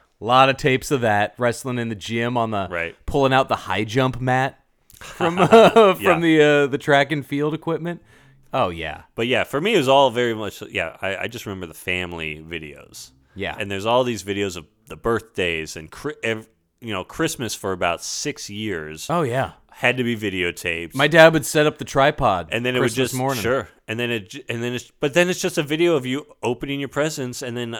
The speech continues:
Speaker 2: the cat playing in the,
Speaker 1: Yeah,
Speaker 2: in
Speaker 1: no
Speaker 2: the
Speaker 1: editing.
Speaker 2: garbage.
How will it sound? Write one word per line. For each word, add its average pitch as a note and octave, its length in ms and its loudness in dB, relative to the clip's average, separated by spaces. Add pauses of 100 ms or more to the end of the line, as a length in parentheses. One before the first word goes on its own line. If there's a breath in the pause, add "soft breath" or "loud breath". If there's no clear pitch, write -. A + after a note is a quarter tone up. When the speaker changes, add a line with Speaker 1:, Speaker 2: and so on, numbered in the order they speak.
Speaker 2:
the G#2+ 140 -8
cat D3 340 -4
playing A#2 320 -4
in A#2 140 -10
the, A2+ 280 -8
Speaker 1:
Yeah, D3+ 180 0
Speaker 2:
in C3 60 -2
Speaker 1:
no C#3 140 4
Speaker 2:
the D3 60 2
Speaker 1:
editing. D3 400 2
Speaker 2:
garbage. E3+ 160 -12